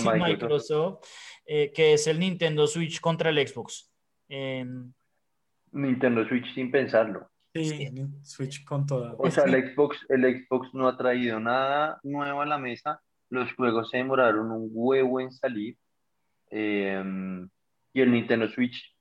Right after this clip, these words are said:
Speaker 2: realmente rompió un poco, un poquito lo que trató de hacer Wii.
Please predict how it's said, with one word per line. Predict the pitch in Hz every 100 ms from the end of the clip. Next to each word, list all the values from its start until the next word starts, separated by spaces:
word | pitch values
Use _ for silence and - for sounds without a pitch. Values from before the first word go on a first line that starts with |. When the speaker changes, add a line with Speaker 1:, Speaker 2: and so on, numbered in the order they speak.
| _
Speaker 2:
realmente | - 135 131 131 131 131
rompió | 139 139 127 123 123
un | 110 104
poco, | 117 - 117 110 - -
un | 165
poquito | 214 233 240
lo | 233
que | 214
trató | 156 131 131
de |
hacer | 131 143
Wii. | 165 165 107